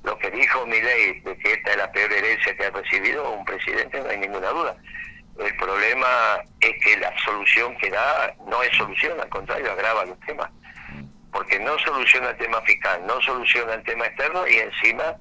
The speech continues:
Speaker 2: Bueno.
Speaker 1: agravó la distribución del ingreso con esta, con estos aumentos de precios que hubo, que la gente alejó a la familia de la comida.
Speaker 2: Ujú.
Speaker 1: Es impensable cómo va,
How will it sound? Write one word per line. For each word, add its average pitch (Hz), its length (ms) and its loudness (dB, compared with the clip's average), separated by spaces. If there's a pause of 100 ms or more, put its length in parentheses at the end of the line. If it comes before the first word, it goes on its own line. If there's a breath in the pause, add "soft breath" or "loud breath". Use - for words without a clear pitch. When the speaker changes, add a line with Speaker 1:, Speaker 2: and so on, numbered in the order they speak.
(200)
Speaker 2:
Bueno. - 180 -16
Speaker 1:
agravó 101 480 0
la 120 120 0
distribución 104 560 -2
del 107 160 -2
ingreso 107 420 0
con 117 220 -4
esta, 107 480 -2 (260)
con 107 220 -4
estos - 300 -2
aumentos 101 460 -4
de 95 100 -4
precios - 360 0
que 101 80 0
hubo, 151 260 -4
que 104 120 2
la 92 140 -4
gente 107 520 0 (320)
alejó 110 520 2
a - 60 2
la 127 140 0
familia 147 480 0
de 107 80 -4
la 104 140 -2
comida. 123 520 -6
Speaker 2:
Ujú. 76 260 -16 (420)
Speaker 1:
Es - 180 0
impensable 107 800 -2
cómo 113 260 -2
va, 110 160 2